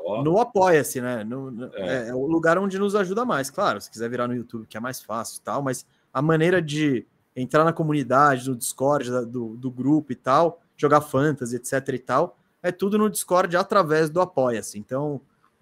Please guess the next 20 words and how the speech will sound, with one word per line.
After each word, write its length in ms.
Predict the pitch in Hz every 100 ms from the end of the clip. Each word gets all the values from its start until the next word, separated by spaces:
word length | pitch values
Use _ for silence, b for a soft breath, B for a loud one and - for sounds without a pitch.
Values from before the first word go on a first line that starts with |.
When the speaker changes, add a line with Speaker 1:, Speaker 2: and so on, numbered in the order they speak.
| -
Speaker 2:
vamos 280 | 117 156 202
soltar 360 | 214 180 - 170
mais 240 | 165 160
uma 160 | 165 151
metinha 500 | 147 - - 151 143
aí 180 | 131 127
de 440 | 120 123 107 95 _ _ _ _ _ _ _ _
Speaker 1:
Já 140 | - 127
Speaker 2:
pra, 100 | 120
Speaker 1:
soltamos, 680 | 139 139 110 92 71 -
Speaker 2:
pros 140 | - -
Speaker 1:
soltamos, 200 | 254 311
Speaker 2:
Isso, 260 | 175 92 123
mas 160 | 151 160
a 20 |
Speaker 1:
é 40 |
Speaker 2:
gente 100 | 185
Speaker 1:
isso. 80 | 233
Speaker 2:
vai 100 | 269
divulgar 720 | 247 277 175 160 165 135 101